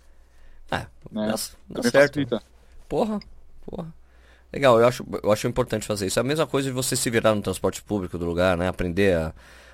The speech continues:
Speaker 1: se virar no transporte público, mas que é pra quem tem receio, né? O, o, o Uber funciona, tem no mundo inteiro e é o mesmo aplicativo que você usa no Brasil, né? O aplicativo é universal,
Speaker 2: Sim.
Speaker 1: então uma coisa que você confia. Então você chega no aeroporto,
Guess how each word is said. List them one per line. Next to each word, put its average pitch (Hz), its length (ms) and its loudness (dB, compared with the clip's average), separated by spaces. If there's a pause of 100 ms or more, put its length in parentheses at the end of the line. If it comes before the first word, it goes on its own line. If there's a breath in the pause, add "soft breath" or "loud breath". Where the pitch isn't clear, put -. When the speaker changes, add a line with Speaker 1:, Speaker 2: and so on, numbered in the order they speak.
Speaker 1:
se - 160 -6
virar 90 220 0
no 92 60 -2
transporte 92 340 0
público, 135 300 -2
mas 139 320 4 (480 loud breath)
que 117 100 2
é 110 80 6
pra 113 180 4
quem 123 200 4
tem 120 180 4
receio, 127 640 6
né? 120 400 2
O, 113 40 2
o, 104 720 2
o 147 40 8
Uber 143 180 4
funciona, 151 520 0
tem 156 280 -2
no 160 120 0
mundo 156 200 -2
inteiro 160 360 4
e 151 40 6
é 151 40 6
o 151 60 4
mesmo 165 220 4
aplicativo 143 460 -2
que 131 80 -14
você 127 200 -2
usa 117 180 -2
no 117 60 -4
Brasil, 92 420 0
né? 87 120 -6 (460 soft breath)
O 95 60 -4
aplicativo 101 380 -4
é 117 40 2
universal, 120 440 2
Speaker 2:
Sim. - 20 2
Speaker 1:
então 107 280 2
uma 110 240 0
coisa 120 160 -2
que - 60 -12
você 120 200 -2
confia. 127 500 0
Então 101 180 -2
você 110 120 -4
chega 131 200 -2
no 120 80 0
aeroporto, 120 640 2